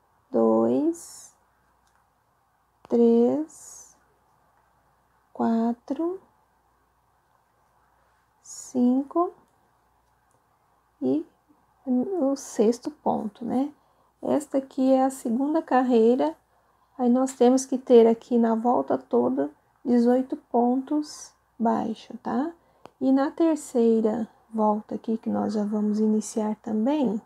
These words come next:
nós vamos colocar um ponto baixo aqui no primeiro ponto.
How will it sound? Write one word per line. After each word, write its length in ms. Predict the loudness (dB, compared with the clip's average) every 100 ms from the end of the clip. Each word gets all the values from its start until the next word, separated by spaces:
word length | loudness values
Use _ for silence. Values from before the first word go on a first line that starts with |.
| _ _ _ _ _ _ _ _ _
nós 200 | -2 0
vamos 260 | 4 4 2
colocar 580 | 2 2 2 2 2 4
um 140 | 2
ponto 440 | -2 0 2 0 -4
baixo 480 | -4 -2 -4 -6 -12
aqui 200 | -8 -4
no 120 | -4
primeiro 440 | -4 -4 -2 -4 -6 _
ponto. 580 | 4 4 2 -4 -6